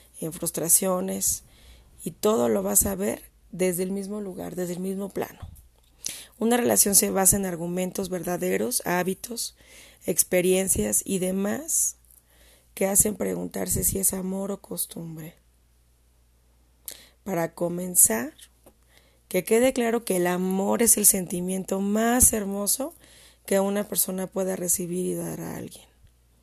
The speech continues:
Este debe de ser desinteresado y expresado de diferentes maneras. Si bien sabemos, en las relaciones de pareja recién iniciadas, día a día se van presentando nuevos retos.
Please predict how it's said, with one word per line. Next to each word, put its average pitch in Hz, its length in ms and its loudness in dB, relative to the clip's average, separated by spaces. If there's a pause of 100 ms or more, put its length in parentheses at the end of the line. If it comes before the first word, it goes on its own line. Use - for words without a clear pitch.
(520)
Este 202 280 4
debe 208 260 0
de 185 100 -2
ser 185 220 2
desinteresado 190 1040 0
y 175 120 -2
expresado 185 680 0
de 190 120 -4
diferentes 165 720 -8 (200)
maneras. - 720 -8 (680)
Si - 160 2
bien 226 200 6
sabemos, 254 600 4
en 190 120 2
las 185 120 2
relaciones 185 500 0
de 202 100 -2
pareja 185 420 -4
recién 185 320 0
iniciadas, 220 720 0 (400)
día 196 240 4
a 202 60 2
día 196 260 2
se 196 120 6
van 180 180 -4
presentando 170 500 0
nuevos 151 400 -6
retos. - 520 0